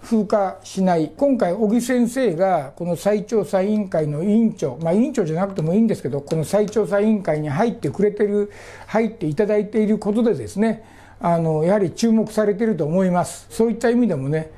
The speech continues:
風化させないっていう意味に非常に強く、まあ、当たってるんじゃないかなというふうにね、思っているところです。ですから、まあ、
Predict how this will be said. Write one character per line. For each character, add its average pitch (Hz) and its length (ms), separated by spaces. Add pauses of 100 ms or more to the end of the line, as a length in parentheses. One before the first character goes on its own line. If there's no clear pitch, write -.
(140)
風 180 260
化 185 120
さ - 160
せ 190 140
な 190 160
い 220 60
っ - 20
て - 220
い 151 320
う 233 40
意 196 40
味 185 140
に 139 100 (100)
非 - 160
常 196 160
に 202 160
強 226 300
く、 117 260
ま 156 240
あ、 - 40
当 180 120
た 180 80
っ - 20
て 196 80
る 175 120
ん 175 40
じ 151 80
ゃ 135 40
な 156 100
い 165 80
か 147 100
な 156 160
と 151 120
い 165 80
う 185 40
ふ 170 60
う 185 60
に 139 120
ね、 127 160 (140)
思 180 160
っ 180 40
て 135 360 (320)
い 190 80
る 185 140
と 185 100
こ 170 120
ろ 170 60
で 135 120
す。 - 140 (360)
で 254 80
す - 100
か 226 80
ら、 202 120
ま 233 180
あ、 - 200